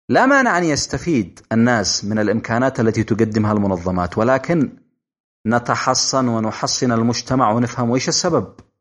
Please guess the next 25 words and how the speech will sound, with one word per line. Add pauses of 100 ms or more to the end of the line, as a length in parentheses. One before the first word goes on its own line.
(580)
وإيش
أهدافهم، (680)
وإيش
هدفه. (800)
لا
يشتري
ولاءك
بكيس
ولا
بغيره، (560)
وإذا
ادى
كيس
عفن
من،
ما
انت
بحاجة،
الله
غني،
الله
كريم،
بيدي
لك
الله.